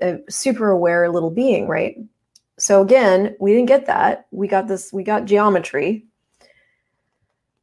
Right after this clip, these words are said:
So now, as we're choosing and getting awareness, 'cause choice creates awareness, we're engaging and creating our lives and, you know, like,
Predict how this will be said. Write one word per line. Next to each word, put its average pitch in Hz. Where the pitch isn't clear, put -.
So 240
now, 233
as 226
we're 202
choosing 220
and 180
getting 180
awareness, 190
'cause -
choice 202
creates 190
awareness, 190
we're 185
engaging 185
and 185
creating 185
our 185
lives 175
and, 170
you 185
know, 175
like, 180